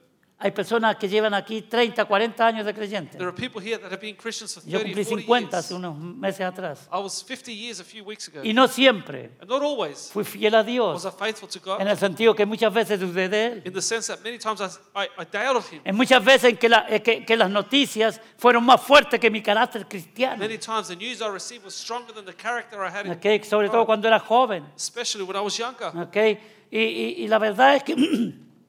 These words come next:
Speaker 2: And the truth is,
Speaker 1: el llamado que Dios te hizo a ti, hermano o hermana,
Speaker 2: the calling that God has placed on
Speaker 1: no
Speaker 2: your
Speaker 1: te
Speaker 2: life
Speaker 1: exime a ti ni a mí
Speaker 2: doesn't prevent you and
Speaker 1: de
Speaker 2: I
Speaker 1: las pruebas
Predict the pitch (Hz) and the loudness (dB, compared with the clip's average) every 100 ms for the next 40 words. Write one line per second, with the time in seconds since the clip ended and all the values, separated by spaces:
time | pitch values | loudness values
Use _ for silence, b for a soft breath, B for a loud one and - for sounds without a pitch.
0 | - 196 196 - 302 - 170 185 - 202 | -12 -6 -6 -6 -8 -8 -10 -10 -4 0
1 | 175 214 233 294 294 - 220 233 233 226 | 4 6 8 8 6 2 2 2 2 2
2 | 247 - 220 247 233 214 233 214 208 214 | 2 0 -2 0 0 2 2 2 -2 0
3 | 220 180 185 185 240 262 247 220 - 226 | 0 0 -6 -4 0 2 2 0 2 2
4 | 202 - 226 214 208 240 208 226 226 - | 0 0 0 0 2 2 6 6 6 2
5 | - - 254 226 220 240 247 247 226 170 | -4 -4 0 2 2 0 -2 -2 -2 -4
6 | 196 214 214 208 - - 196 185 240 - | -6 -6 -6 -8 -16 -6 0 2 2 2
7 | 254 233 175 160 220 - 208 202 202 175 | -2 0 2 2 2 0 2 4 4 0
8 | - | -10